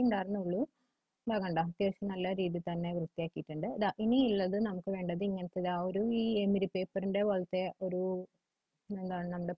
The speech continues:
പാദം വൃത്തിയാക്കുന്ന ഒരു ഇതാണ്. ഇതില്ലെങ്കിൽ നിങ്ങൾക്ക് സ്വിമ്മിങ് സ്റ്റോൺ തന്നെ ഉപയോഗിക്കാം കേട്ടോ, അതൊന്നും പ്രശ്നമില്ല. അത് ഉപയോഗിച്ചിട്ട് നമ്മുടെ മുപ്പൂറ്റി, പിന്നെ കാലിൻ്റെ ആ ഒരു ഭാഗം, front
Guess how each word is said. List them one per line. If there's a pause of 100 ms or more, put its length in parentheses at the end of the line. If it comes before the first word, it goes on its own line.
പാദം
വൃത്തിയാക്കുന്ന
ഒരു
ഇതാണ്. (400)
ഇതില്ലെങ്കിൽ
നിങ്ങൾക്ക് (100)
സ്വിമ്മിങ്
സ്റ്റോൺ (140)
തന്നെ (140)
ഉപയോഗിക്കാം
കേട്ടോ, (100)
അതൊന്നും
പ്രശ്നമില്ല. (420)
അത് (100)
ഉപയോഗിച്ചിട്ട് (460)
നമ്മുടെ (640)
മുപ്പൂറ്റി, (560)
പിന്നെ (100)
കാലിൻ്റെ (140)
ആ (140)
ഒരു (100)
ഭാഗം, (400)
front